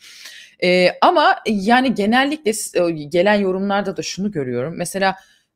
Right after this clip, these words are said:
Erdoğan da hatırlayacaksınız şeyden kopmuştu. Refah Partisi'nden o yenilikçi ekip Gül,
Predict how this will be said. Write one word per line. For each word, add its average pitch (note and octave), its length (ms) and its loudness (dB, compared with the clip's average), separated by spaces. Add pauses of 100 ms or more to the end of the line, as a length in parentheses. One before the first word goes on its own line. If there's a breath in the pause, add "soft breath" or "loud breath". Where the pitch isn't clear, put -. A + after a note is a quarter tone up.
(1300)
Erdoğan F#3+ 640 2
da F#3+ 280 -2
hatırlayacaksınız F3+ 960 -6
şeyden E3 400 -2
kopmuştu. - 640 -14
Refah E3+ 240 -4
Partisi'nden B2 680 -12
o B2 80 -12
yenilikçi C#3 500 -8
ekip - 240 -12
Gül, C3 300 -8